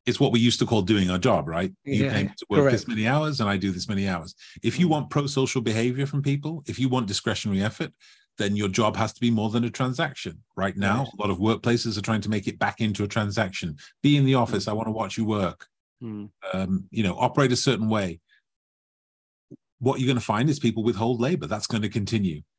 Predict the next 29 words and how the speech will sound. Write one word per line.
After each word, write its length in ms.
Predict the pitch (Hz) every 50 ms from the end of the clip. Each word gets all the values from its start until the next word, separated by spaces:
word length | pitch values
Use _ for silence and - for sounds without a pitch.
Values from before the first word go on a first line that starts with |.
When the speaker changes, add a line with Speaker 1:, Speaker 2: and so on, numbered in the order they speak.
| _ _
Speaker 1:
to 100 | - 131
a 60 | 113 98
point 240 | - 135 131 123
Speaker 2:
Mm. 20 | 104
Speaker 1:
where 120 | 107 104
most 440 | 101 107 113 120 135 156 - - -
businesses 460 | - 165 151 - 147 123 - - 107 -
can't 240 | - 123 113 95
operate, 320 | 131 123 - - 110 104 -
because 220 | 92 101 104 92
we 140 | 95 113 127
all 220 | 135 139 127 127
know 240 | 127 135 147 147 120
that 140 | 101 104 87
most 240 | 95 107 110 - -
businesses 400 | - 107 92 101 98 90 101 95
don't 220 | - 95 98 98 110
operate 320 | 107 101 - 107 104 92
with 140 | 92 95 85
the 80 | 95
number 400 | 92 92 90 95 95 104 101 101
of 120 | 101 98 -
people 240 | - 104 95 110 98
they 140 | 95 98
need 240 | 95 95 92 95 95
to 60 | -
do 180 | 87 113 131 135
the 100 | 101 92
job. 320 | 78 - 87 85 85 78